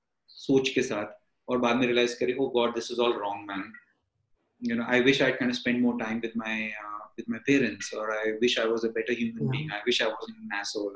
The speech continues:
Speaker 1: I wish I was, uh, you know, uh, somebody who was working well with people, and I, I wish I had taken more risks. I,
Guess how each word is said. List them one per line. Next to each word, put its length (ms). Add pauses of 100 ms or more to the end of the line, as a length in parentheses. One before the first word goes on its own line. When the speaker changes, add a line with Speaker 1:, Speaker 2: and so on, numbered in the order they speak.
(120)
Speaker 1:
I 120
wish 140 (580)
I 40
was, 380 (120)
uh, 200 (100)
you 100
know, 100 (140)
uh, 180 (120)
somebody 360
who 140
was 420 (380)
working 400
well 120 (120)
with 120
people, 440
and 180
I, 80 (540)
I 40
wish 300
I 140
had 180
taken 240
more 240
risks. 560 (160)
I, 180